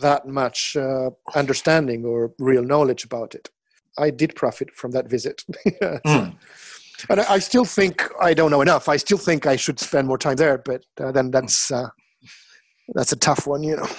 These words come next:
Speaker 2: And do you think that was probably similar for the, uh, for the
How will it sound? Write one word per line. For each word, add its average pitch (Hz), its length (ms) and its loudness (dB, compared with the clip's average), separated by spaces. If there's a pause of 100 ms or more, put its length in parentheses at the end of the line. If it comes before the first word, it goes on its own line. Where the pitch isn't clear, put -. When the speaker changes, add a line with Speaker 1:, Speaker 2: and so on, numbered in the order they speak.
(400)
Speaker 2:
And 147 160 2
do 175 60 4
you 190 60 6
think 180 140 4
that 165 120 2
was 147 220 4
probably 147 260 0
similar 139 300 2
for 143 100 0
the, 131 240 2
uh, 120 340 4
for 120 140 -8
the 117 420 -2